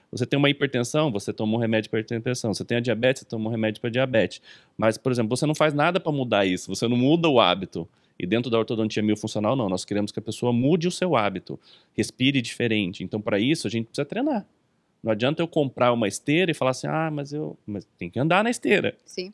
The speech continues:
Speaker 2: porque
Speaker 1: é
Speaker 2: você não vai
Speaker 1: verdade?
Speaker 2: emagrecer só olhando pra ela.
Speaker 1: Isso, então o tratamento, ele depende
Speaker 2: Ou
Speaker 1: da pessoa. E por isso que ele é um,
Speaker 2: movimentos.
Speaker 1: por isso que ele é um tratamento mais definitivo.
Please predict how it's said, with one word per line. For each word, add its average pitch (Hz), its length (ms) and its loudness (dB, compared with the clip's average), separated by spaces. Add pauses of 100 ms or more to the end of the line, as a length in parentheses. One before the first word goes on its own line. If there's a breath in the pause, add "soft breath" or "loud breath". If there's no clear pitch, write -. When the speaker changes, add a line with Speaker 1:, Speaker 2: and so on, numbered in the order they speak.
Speaker 2:
porque 90 140 -4
Speaker 1:
é 90 40 -4
Speaker 2:
você 190 80 -2
não 185 60 -2
vai 185 100 0
Speaker 1:
verdade? 95 140 -2
Speaker 2:
emagrecer 170 320 -6
só - 80 -4
olhando 214 260 -4
pra 233 160 -8
ela. 180 180 -10
Speaker 1:
Isso, 107 460 0
então 101 240 -4
o 110 40 -4
tratamento, 117 580 -2
ele 131 120 -2
depende 131 680 -2
Speaker 2:
Ou 185 240 -2
Speaker 1:
da 107 120 0
pessoa. 131 640 0
E - 60 -12
por 131 180 0
isso 135 160 2
que 180 120 0
ele 147 120 2
é 151 40 4
um, 165 80 2
Speaker 2:
movimentos. 160 160 -2
Speaker 1:
por 127 100 -2
isso 135 160 -2
que - 60 -6
ele 160 80 0
é - 20 0
um 160 40 -4
tratamento 156 540 -2
mais 143 300 2
definitivo. 156 720 -4